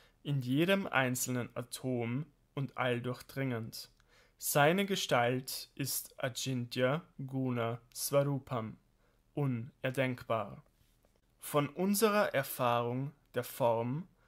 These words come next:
als etwas Eingeschränktem auf die Gestalt von Gott zu schließen und sie dann als limitiert zu verstehen, Anthropomorphismus,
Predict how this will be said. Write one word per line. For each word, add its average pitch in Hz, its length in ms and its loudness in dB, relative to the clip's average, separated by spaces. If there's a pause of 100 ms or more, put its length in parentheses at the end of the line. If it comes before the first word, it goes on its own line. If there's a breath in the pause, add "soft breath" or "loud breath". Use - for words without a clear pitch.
(200 soft breath)
als 135 260 2
etwas 131 540 0
Eingeschränktem 131 1120 -2 (340 loud breath)
auf 131 260 4
die 135 140 -4
Gestalt 120 760 0
von 131 240 -4
Gott 110 240 -2
zu - 260 -4
schließen 131 720 -2 (400 loud breath)
und 165 140 2
sie 139 160 0
dann 175 380 6
als 131 460 0
limitiert 131 720 -2
zu - 220 -6
verstehen, 127 720 -2 (420 soft breath)
Anthropomorphismus, 139 2250 0